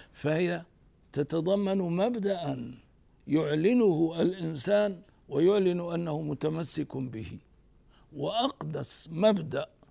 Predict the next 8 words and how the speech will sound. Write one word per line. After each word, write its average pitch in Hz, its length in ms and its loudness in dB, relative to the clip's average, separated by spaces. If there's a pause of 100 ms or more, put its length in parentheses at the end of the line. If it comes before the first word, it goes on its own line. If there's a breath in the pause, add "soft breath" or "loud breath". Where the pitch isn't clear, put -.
(600 soft breath)
جاء 180 360 2
به 180 240 2
الإسلام 175 580 -2 (120)
هو 151 160 -4
مبدأ 160 360 -2
السلام، 127 500 -4 (800)
مبدأ 170 400 -2
السلم. 131 380 -6